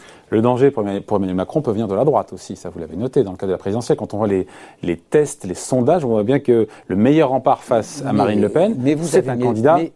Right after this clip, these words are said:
Speaker 1: de droite.
Speaker 2: mais vous mettez le doigt sur le seul vrai problème d'Emmanuel Macron.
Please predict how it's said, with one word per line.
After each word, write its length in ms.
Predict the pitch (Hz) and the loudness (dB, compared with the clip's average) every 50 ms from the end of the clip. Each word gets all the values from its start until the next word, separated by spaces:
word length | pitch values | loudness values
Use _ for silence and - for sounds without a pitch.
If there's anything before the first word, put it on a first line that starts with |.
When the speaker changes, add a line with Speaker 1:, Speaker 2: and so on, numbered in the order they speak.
| - - | -14 -16
Speaker 1:
de 220 | 226 98 92 113 | -10 -6 -2 0
droite. 420 | 139 175 170 175 131 - - - - | 0 0 0 0 -4 -6 -10 -12 -6
Speaker 2:
mais 200 | 123 131 151 143 | -2 0 0 0
vous 160 | 113 117 143 | 0 -2 -2
mettez 340 | 139 139 135 127 - - 127 | 0 0 0 -2 -2 -4 -4
le 220 | 107 104 101 104 98 | -2 -2 -4 -6 -6
doigt 420 | 92 101 101 113 127 135 147 - - | -6 -4 0 0 0 0 -2 -10 -16
sur 280 | - - - - 92 | -16 -16 -14 -12 -8
le 140 | 98 107 110 | -6 -6 -6
seul 400 | - - - - 185 170 170 165 | -6 -8 -6 0 0 0 0 0
vrai 400 | 143 113 101 95 92 - 135 127 | -4 -10 -12 -10 -4 -2 -2 -2
problème 600 | 127 - - - 107 98 98 110 123 143 160 160 139 | -2 -6 -8 -6 -6 -6 -4 -6 -6 -6 -6 -8 -8
d'Emmanuel 460 | 107 101 98 101 110 113 127 143 147 | -8 -8 -8 -6 -8 -6 -6 -8 -8
Macron. 440 | 143 143 147 147 - - 156 135 | -10 -12 -12 -12 -10 -10 -10 -10